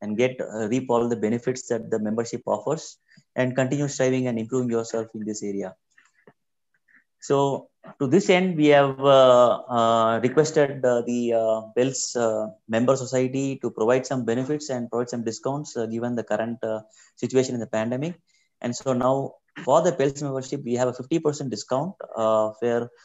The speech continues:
you can, uh, get a yearly membership for the price of, uh, six point five dollars. That comes to about five hundred rupees I N R. And also for the Industrial Electronic Society,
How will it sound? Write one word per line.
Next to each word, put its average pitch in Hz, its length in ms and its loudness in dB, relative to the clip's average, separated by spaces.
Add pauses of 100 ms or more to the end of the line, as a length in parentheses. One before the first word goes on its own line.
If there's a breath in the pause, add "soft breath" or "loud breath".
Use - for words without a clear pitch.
(140 soft breath)
you 117 120 -6
can, 113 280 -2
uh, 113 160 -2
get 127 220 2
a 123 40 0
yearly 131 280 2
membership 123 440 -2
for 123 100 -4
the 113 100 -2
price 113 320 -2
of, 117 220 -2
uh, 107 180 -2
six 113 200 -10
point 127 220 -4
five 107 140 -8
dollars. 120 340 0 (580 loud breath)
That - 100 -18 (180)
comes 117 300 -2
to 120 80 -2
about 117 300 0
five 117 100 -4
hundred 117 180 -6
rupees 120 640 -8
I 110 100 -2
N 117 120 -4
R. 143 180 -4 (540 soft breath)
And 147 280 0
also 139 300 2
for 165 100 0
the 143 100 4
Industrial 135 400 2
Electronic 123 280 -2
Society, 127 460 -4